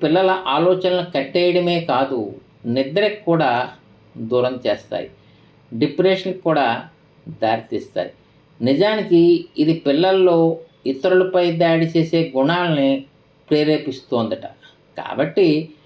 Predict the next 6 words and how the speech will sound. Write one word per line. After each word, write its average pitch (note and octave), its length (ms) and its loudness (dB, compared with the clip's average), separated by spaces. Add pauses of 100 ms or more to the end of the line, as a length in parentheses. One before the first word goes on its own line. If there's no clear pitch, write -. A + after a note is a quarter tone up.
(380)
బలవంతంగానైనా E3 1200 0
సరే B2+ 520 -2 (260)
దూరంగా B2+ 800 0 (520)
ఉంచండి A#2 760 0 (520)
అంటోంది B2 640 -2 (320)
యునిసెఫ్. D#3 560 2